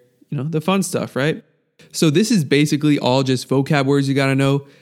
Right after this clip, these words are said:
Um, medicalization, it's when human conditions that before people were like, "Whatever, pretty normal," they get defined as a medical condition. It also stems a bit more than that. It's the progression of medicine into a business of sorts.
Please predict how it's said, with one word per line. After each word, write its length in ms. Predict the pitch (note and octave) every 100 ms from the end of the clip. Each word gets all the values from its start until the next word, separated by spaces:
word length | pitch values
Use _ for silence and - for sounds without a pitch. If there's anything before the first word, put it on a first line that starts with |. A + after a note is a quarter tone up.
| _ _ -
Um, 340 | - A#2 A2
medicalization, 960 | B2+ E3 G#3 G3 E3+ C#3+ D3 E3+ A#3+ A3
it's 220 | - C3+ D3
when 400 | C3+ D3 C#3+ C#3
human 560 | D3 - G#3 G#3+ D#3
conditions 600 | - E3+ C3+ C#3+ D#3 C#3+
that 200 | B2+ A#2
before 420 | B2+ - A#3 G3+ E3+
people 220 | E3+ D#3
were 120 | D3
like, 220 | C3 A#2
"Whatever, 360 | C3+ D#3 D#3 E3+
pretty 260 | E3 C3
normal," 420 | A#2+ B2 C#3+ F3 - - - _
they 180 | D#3+ F#3+
get 180 | F3
defined 460 | D3+ C#3 D3 D3 C#3
as 180 | B2+ B2
a 60 |
medical 340 | A#2 A#2 A#2 A#2+
condition. 520 | B2+ A#2+ E3 - - - - - - _ _
It 80 | -
also 240 | E3+ G#3+
stems 360 | G#3+ - F#3+ D#3+
a 40 |
bit 180 | C3+ E3+
more 220 | C#3+ D#3+
than 180 | D3+ A2+
that. 300 | - - - -
It's 180 | C#3 -
the 120 | D#3+
progression 520 | - C3+ D#3 E3+ G3
of 80 | D3+
medicine 520 | C3+ D3 D#3 D#3+ D3
into 360 | - F3+ E3+ D3+
a 40 |
business 440 | B2 D3 D#3+ C3+ B2
of 100 | A2
sorts. 440 | - G#2 - -